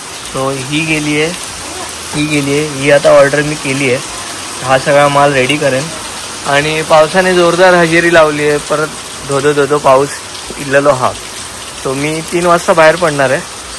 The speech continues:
आणि आपल्याकडे तांदूळ आलेत घरचे गावठी, जे कोलमसारखेच आहेत, पण नाव आहे श्रीराम एकशे एक. आणि तांदूळ अतिशय बारीक आहे, चांगला आहे, जास्त असा सुवास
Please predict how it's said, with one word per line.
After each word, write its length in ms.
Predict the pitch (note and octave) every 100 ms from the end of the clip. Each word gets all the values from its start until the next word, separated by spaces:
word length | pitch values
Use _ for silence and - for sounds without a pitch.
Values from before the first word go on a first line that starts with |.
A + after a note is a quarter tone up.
| - - C#3+
आणि 300 | D3 D#3 D#3
आपल्याकडे 760 | D3 D#3 E3 E3 E3+ E3 E3 E3+ - - - - -
तांदूळ 340 | D3 D3+ E3
आलेत 220 | D3+ C3 B2+ - - C3+
घरचे 460 | C3 C3+ - D3
गावठी, 440 | B2 B2+ B2 C3+ G#2+ - - - - - - -
जे 280 | C3+ C#3 D3 - -
कोलमसारखेच 720 | D#3 D#3 E3+ E3+ E3 D#3+ E3+
आहेत, 140 | D#3 F#3 - E3+
पण 80 |
नाव 280 | D3+ D3 D#3
आहे 200 | D#3+ E3
श्रीराम 460 | D#3+ E3 D#3 D#3+ D#3+
एकशे 340 | D3 C#3 -
एक. 240 | E3 B2+ G#2+ - - - - - - - - -
आणि 500 | A#2+ B2+ C3+ C3+ C#3 C#3+
तांदूळ 380 | C#3+ C#3+ D#3 D#3+ -
अतिशय 420 | - D3 E3+ F#3 F3+
बारीक 380 | D3 C#3+ D#3
आहे, 160 | D3 D#3 D#3 - - - - -
चांगला 300 | C3+ C#3+ D3
आहे, 160 | C#3+ D3 - - - - - C#3
जास्त 300 | C3+ C3 F#3
असा 180 | F3
सुवास 340 | F3+ E3 D#3